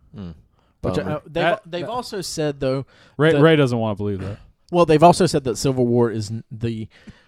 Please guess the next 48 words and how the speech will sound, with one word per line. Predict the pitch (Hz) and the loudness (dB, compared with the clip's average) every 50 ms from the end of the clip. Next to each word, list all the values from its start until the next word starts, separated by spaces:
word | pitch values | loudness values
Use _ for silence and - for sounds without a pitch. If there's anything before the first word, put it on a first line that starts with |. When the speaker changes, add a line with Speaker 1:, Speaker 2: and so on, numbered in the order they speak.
| _ _ | _ _
Speaker 2:
reason | - 120 135 139 147 160 151 131 147 135 127 123 120 107 _ _ _ _ _ | -16 -10 -4 -2 0 0 0 0 -2 -4 -4 -6 -8 -10 _ _ _ _ _
that | 120 117 117 107 | -6 -6 -6 -4
they | 117 113 | -6 -4
have | 104 113 110 104 - | -2 -4 -4 -4 -6
Civil | - - 117 110 104 110 104 104 | -6 -6 -6 -2 -2 -2 -2 -2
War | 107 107 107 104 104 104 - - - _ | -2 -2 -2 -2 -2 -4 -6 -8 -16 _
in | - 107 104 | -12 -10 -10
the | 98 | -10
community | - - - 107 101 104 101 101 95 101 98 101 | -12 -12 -10 -8 -6 -6 -6 -6 -8 -8 -10 -10
of | 87 101 98 98 101 123 - _ _ _ _ _ _ _ _ | -10 -10 -10 -10 -12 -14 -18 _ _ _ _ _ _ _ _
heroes | - - 120 110 107 107 101 101 92 - | -12 -8 -6 -4 -4 -2 -4 -4 -6 -8
is | 110 104 101 | -10 -10 -10
not | 104 101 104 107 101 95 - - - - _ _ _ _ - | -10 -10 -8 -8 -8 -8 -10 -12 -16 -18 _ _ _ _ -10
the | 110 104 | -10 -10
same | 101 - 117 101 98 95 | -8 -8 -10 -10 -10 -10
reason | 101 101 101 98 95 104 98 95 196 - _ _ _ _ _ _ _ _ _ _ _ _ | -10 -12 -12 -12 -10 -10 -10 -12 -12 -16 _ _ _ _ _ _ _ _ _ _ _ _
in | 110 101 98 95 92 90 90 | -10 -8 -8 -8 -10 -12 -12
the, | - 95 90 92 | -12 -12 -10 -10
uh, | 87 85 90 | -12 -12 -14
comics | - - - 101 95 95 - - - | -12 -10 -10 -8 -8 -10 -12 -12 -12
as | 98 90 95 | -12 -12 -12
it | 87 | -14
is | 95 92 95 | -14 -14 -14
in | 85 65 | -16 -16
the | 90 95 90 101 110 _ _ _ _ _ _ _ _ | -14 -12 -12 -12 -14 _ _ _ _ _ _ _ _
uni-, | _ 110 107 101 95 95 - | _ -8 -8 -8 -8 -10 -12
uh, | 104 101 95 92 92 | -12 -10 -10 -12 -12
the | - 95 92 | -12 -10 -10
Speaker 1:
The | 98 110 | -10 -10
whole | 104 98 98 95 92 | -10 -12 -12 -12 -14
Speaker 2:
cinematic | 95 | -12
Speaker 1:
registration | 98 101 98 104 110 104 92 98 104 104 104 101 101 101 110 | -12 -12 -10 -10 -10 -8 -8 -8 -8 -8 -8 -8 -10 -10 -10
Speaker 2:
universe. | 110 110 110 110 101 95 98 101 101 - | -12 -10 -10 -10 -8 -8 -10 -10 -12 -10
Speaker 1:
or | |
Speaker 3:
So, | - - 165 151 143 | 0 2 2 2 4
Speaker 2:
Yeah. | 131 123 117 107 - - - - | 2 -2 -4 -6 -8 -16 -14 -8
Speaker 3:
if | - | -6
you | 156 | -4
Speaker 1:
what-, | 147 175 - | -4 -4 -4
Speaker 3:
take | 208 208 208 | -4 -6 -4
into | 190 | -4
Speaker 1:
whatever | 156 | -4
that | 143 87 | -6 -4
was. | 87 | -4
Speaker 3:
account | 160 156 139 131 | -4 -4 -4 -4
that | 131 123 | -6 -6
the | 117 117 113 | -6 -6 -6
average, | 117 123 131 123 120 123 120 120 113 - - | -6 -6 -6 -6 -6 -8 -8 -10 -18 -20 -20